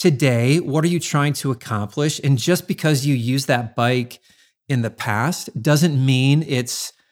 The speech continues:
serving a role, serving a va-, serving a purpose, adding value to your life today.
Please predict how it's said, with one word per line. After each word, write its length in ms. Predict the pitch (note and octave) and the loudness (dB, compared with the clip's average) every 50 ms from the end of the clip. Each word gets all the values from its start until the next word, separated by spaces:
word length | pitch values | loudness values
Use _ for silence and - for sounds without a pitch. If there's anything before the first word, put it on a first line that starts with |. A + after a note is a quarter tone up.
| _ _ _ _ _ _ _ - | _ _ _ _ _ _ _ -12
serving 580 | - - - - - C#3 C3+ C3+ C3+ D3 C#3 C#3+ | -10 -8 -2 2 2 4 4 4 4 2 2 2
a 80 | C3 | 0
role, 640 | A#2+ A2+ A2 A2 A2+ A#2 A2+ B2 C#3 D#3+ F3+ F3+ - | -2 -2 0 0 0 2 2 2 2 2 0 -2 -4
serving 420 | - - - C#3+ C3 C#3 C#3 B2 | -6 -2 -2 0 0 2 0 0
a 60 | A#2 | 0
va-, 340 | G2+ G2+ A#2+ A#2+ - - B2 | -2 -4 -8 -10 -10 -10 -10
serving 380 | - - - D3 C#3+ C#3+ B2+ A2+ | -8 -2 -2 0 0 0 -2 -2
a 40 | |
purpose, 540 | - - - C3 C3 B2+ - D#3+ D#3 - - - - | -4 -4 -4 -4 -4 -2 -2 -2 -2 -2 -4 -4 -2
adding 240 | B2+ C3+ C#3+ C3 A#2 | 0 2 2 2 2
value 500 | G2+ A#2 A#2 A2+ A#2+ B2+ C3 C3 C3+ B2+ | 2 2 2 2 4 4 4 2 2 0
to 200 | - - - B2 | -2 -4 -4 -2
your 100 | A#2 A#2 | -2 -2
life 460 | A2+ A2+ A2+ A2+ A2+ A#2+ - - - - | -2 -2 -4 -2 -4 -4 -6 -8 -12 -14
today. 560 | - - B2 A2+ A2 B2+ C3+ C#3 A#2 G#2+ A2 | -8 -6 -6 -4 -2 0 0 0 -2 -2 -4